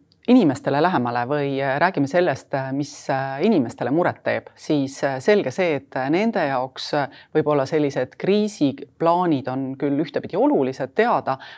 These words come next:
aga teistpidi ikkagi see, et, eh, inimesed ei pääse arsti juurde, see on nende üks kõige suurem mure.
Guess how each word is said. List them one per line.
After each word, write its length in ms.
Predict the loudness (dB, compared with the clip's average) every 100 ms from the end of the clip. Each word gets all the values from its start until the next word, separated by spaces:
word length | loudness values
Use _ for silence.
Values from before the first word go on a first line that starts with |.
| -4
aga 140 | 0
teistpidi 600 | 2 0 0 -4 0 -2
ikkagi 320 | -2 -4 -4 0
see, 380 | 4 6 4
et, 280 | 0 -6 -8
eh, 220 | -6 -2 0
inimesed 360 | 0 -2 -6
ei 100 | -4
pääse 360 | 0 0 0 0
arsti 300 | -2 0 0
juurde, 400 | 0 -2 -4 -6 -8 -20 -20 _
see 280 | 0 4 4
on 100 | 4
nende 240 | 4 2
üks 120 | -4 2
kõige 340 | 4 4 0
suurem 300 | 0 2 4
mure. 300 | 4 4 2